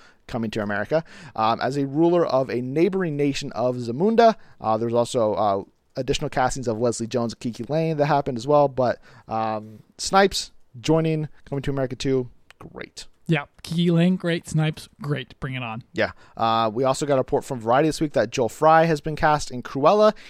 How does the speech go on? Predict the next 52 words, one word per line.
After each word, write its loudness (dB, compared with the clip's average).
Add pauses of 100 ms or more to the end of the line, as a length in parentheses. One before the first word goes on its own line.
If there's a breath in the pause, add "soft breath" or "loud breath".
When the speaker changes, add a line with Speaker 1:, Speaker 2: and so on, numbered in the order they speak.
Speaker 1:
He's -10
gonna -6
play -2
Jasper, 0
who -2
is -2
one -4
of -6
the -8
two -6
crooks -4
in -4
the -4
movie, -2 (240 loud breath)
with -10
the -8
other 0
one -4
being -4
played -2
by 2
Paul -2
Walter -6
Hauser. -2
So 0 (300 loud breath)
I 2
like 2
Joel 0
Fry, 4 (260 soft breath)
um, -2
a -2
lot -2
in -6
Yesterday. 0
I 0
thought 0
he -2
was -6
really -2
good -4
in -2
that -6
movie. -4
And -4
so 0
to -6
see -6
him -2 (480 soft breath)
get 2
this 2
role, 4
him -2